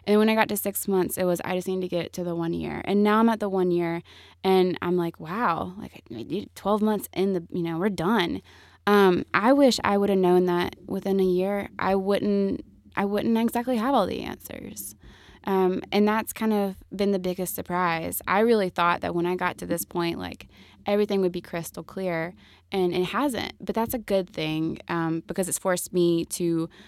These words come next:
really reevaluate what matters to me and to be more flexible and adaptable. So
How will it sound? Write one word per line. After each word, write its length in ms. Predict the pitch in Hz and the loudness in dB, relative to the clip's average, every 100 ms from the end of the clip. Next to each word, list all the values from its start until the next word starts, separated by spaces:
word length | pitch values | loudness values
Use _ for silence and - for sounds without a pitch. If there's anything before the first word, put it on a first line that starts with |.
| - - - | -20 -20 -6
really 320 | 190 196 190 | 0 0 2
reevaluate 680 | 180 180 165 160 165 165 - - | 2 2 2 0 0 -2 -4 -10
what 240 | 170 170 | -4 -2
matters 380 | 180 151 156 165 | 0 -2 -4 -6
to 80 | - | -6
me 400 | 160 156 170 240 - _ - _ - | -2 -2 -2 -4 -8 _ -20 _ -2
and 260 | 175 170 | 2 2
to 80 | 175 | 0
be 160 | 170 175 | -2 0
more 160 | 165 | -2
flexible 480 | 160 165 - 170 160 | -2 -6 -6 -4 -2
and 80 | 151 | -2
adaptable. 580 | 147 135 - - - - | -4 -8 -10 -14 -14 -12
So 420 | - 185 175 170 | -6 0 2 2